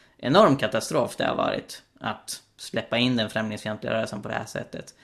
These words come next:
Och allt det här med hatbrev och hot på nätet och så vidare, det är någonting som har kännetecknat den främlingsfientliga rörelsen från början. Det, det är något som har burit upp den, som, liksom, ständigt har, har varit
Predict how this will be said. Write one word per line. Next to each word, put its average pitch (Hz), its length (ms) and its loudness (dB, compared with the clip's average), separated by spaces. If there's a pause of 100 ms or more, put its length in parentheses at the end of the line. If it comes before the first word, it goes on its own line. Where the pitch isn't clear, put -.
(480)
Och 131 200 0
allt 160 220 6
det 135 100 4
här 113 200 2
med 107 380 0 (240)
hatbrev 123 1400 0 (160)
och 110 460 0
hot 120 440 0
på 117 100 -4
nätet 117 400 -2
och - 80 -8
så - 120 -10
vidare, - 380 -4 (460)
det 151 80 0
är 180 80 2
någonting 165 340 -2
som 156 120 -6
har 151 80 -2
kännetecknat 147 680 -2
den 123 480 0
främlingsfientliga 120 600 -2
rörelsen 117 320 0
från 156 360 -2
början. 147 500 2
Det, 127 100 2
det 131 240 0
är 135 40 4
något 139 200 4
som 131 160 0
har 117 380 0 (640)
burit 143 360 6
upp 180 340 -2
den, 104 200 -4
som, 120 200 -2
liksom, 113 520 -4 (280)
ständigt 139 840 -2
har, 110 220 2
har 110 180 -4
varit 110 520 0